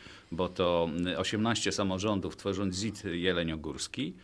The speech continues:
e, trochę wywalczyło te pieniądze i to jest kwota ponad pięć milionów złotych, które są przeznaczone na te akurat, y, mm, osiemnaście samorządów, ale skorzystało z tego czternaście samorządów tylko.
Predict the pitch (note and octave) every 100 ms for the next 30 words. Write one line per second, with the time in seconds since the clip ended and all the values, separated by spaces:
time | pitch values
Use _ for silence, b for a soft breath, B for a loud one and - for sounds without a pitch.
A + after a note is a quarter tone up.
0 | B B B B - F#2 G2 - C3+ C#3+
1 | C3 C3+ C#3 C3+ D3+ F2 - - - B1+
2 | A#1+ - A#2 D3+ D3 D#3 C#3+ - C3 C3+
3 | A#2+ - A2+ G2 - G#2 - F#2+ F#2 F2
4 | D2+ F#2 G2 - - - E2+ D#2 - F#2
5 | E2+ F#2+ F2+ F2 - F#2 E2+ D#2+ F2 F2
6 | - E2+ E2 E2 E2+ - F2 D#2 - E2
7 | E2 B B B B - F2 F#2+ F#2+ -
8 | G#2+ G#2 F#2+ - E2 F2 E2 F#2 C3 G3+
9 | G#3+ G3+ - E3+ F3 - F3+ D#3+ - E3
10 | D3+ D3 - C#3+ C#3 C#3+ A#2 - A#2+ -
11 | C2+ A#1 - A#1 - - - D2 - D3+